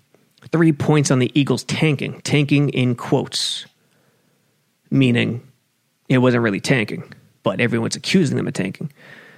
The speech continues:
Number one, Hurts' completion percentage is the worst in the N F L. After going seven of twenty with one in-,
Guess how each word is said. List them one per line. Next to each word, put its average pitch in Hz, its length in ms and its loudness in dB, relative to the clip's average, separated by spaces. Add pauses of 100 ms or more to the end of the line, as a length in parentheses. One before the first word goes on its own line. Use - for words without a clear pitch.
(140)
Number 135 240 2
one, 147 280 2 (200)
Hurts' - 460 0
completion 151 500 0
percentage 147 460 0
is 117 80 0
the - 80 -2
worst 131 240 0
in 147 40 0
the 135 60 4
N 123 80 2
F 113 100 -2
L. 92 160 0
After - 200 -4
going 110 200 -4
seven 135 300 2
of 123 60 0
twenty 151 320 2
with 123 180 -2
one 131 180 -2
in-, 123 160 -4